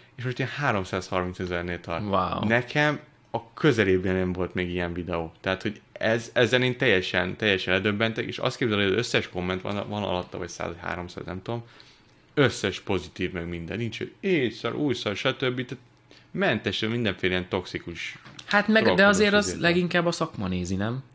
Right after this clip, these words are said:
Speaker 1: Hát ez
Speaker 2: Vagy még
Speaker 1: szerintem
Speaker 2: csak nem,
Speaker 1: e-,
Speaker 2: ez, ez bárki?
Speaker 1: biztos a szakma is, de ez olyan, hogy ez, ez, ez bárkinek érdekes szerintem.
Speaker 2: Mert nyilván ahhoz,
Speaker 1: E-,
Speaker 2: hogy
Speaker 1: ez, ez nem kell fotózni, hogy értsd, hogy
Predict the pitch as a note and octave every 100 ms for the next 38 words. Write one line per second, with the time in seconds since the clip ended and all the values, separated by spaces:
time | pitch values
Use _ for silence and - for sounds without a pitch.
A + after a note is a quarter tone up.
0 | _ - - - - - - C#3 D3 D3
1 | - C3 D3+ C3+ - D3 - D#3+ - C3
2 | A#2+ G2+ G2+ B2 D3 D3+ C3+ A2 - A#2
3 | D#3 D#3+ D#3+ C3 C#3 C3 C3+ B2+ A2 A2+
4 | A2 G2+ G#2+ - G#2+ F#2 F2+ - F#2+ F2
5 | F2 E2+ - F2 - E2+ E2 E2 E2+ -
6 | - B2+ E3+ C#3+ C3+ - D3+ D3 C#3 D#3
7 | D#3 D3 D#3+ E3 E3 D3 - C#3+ C#3+ B2+
8 | C3+ B2 C3+ B2 -